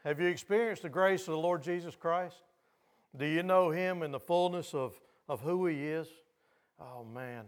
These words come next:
he, he, he's a, he's special, and he gives us life and life abundantly. But you know what? There's a lot of folks that don't know him. There are a lot of folks in our community,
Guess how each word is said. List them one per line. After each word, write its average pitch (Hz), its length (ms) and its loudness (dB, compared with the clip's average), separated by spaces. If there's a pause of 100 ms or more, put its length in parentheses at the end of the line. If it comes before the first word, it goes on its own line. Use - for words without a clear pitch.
he, 143 340 -16
he, 160 240 -10
he's 147 160 -10
a, 147 80 -8 (180)
he's 156 160 -10
special, 190 560 -10 (680)
and 143 120 -8
he 180 100 -2
gives 185 360 -2
us 165 200 -4
life 160 480 -2
and 135 120 -10
life 147 300 -4
abundantly. 127 640 -8 (1000)
But 147 120 -8
you 185 80 0
know 196 140 8
what? 190 220 8
There's 185 240 4
a 165 40 0
lot 170 240 8
of 165 140 -2
folks 170 460 0
that 165 220 -4
don't 156 260 -4 (320)
know 160 280 -2
him. 117 240 -10 (460)
There 147 100 -12
are - 20 -8
a 139 40 -6
lot 147 140 0
of 147 100 -6
folks 175 360 0
in 151 100 -8
our 147 140 -4
community, 143 540 -10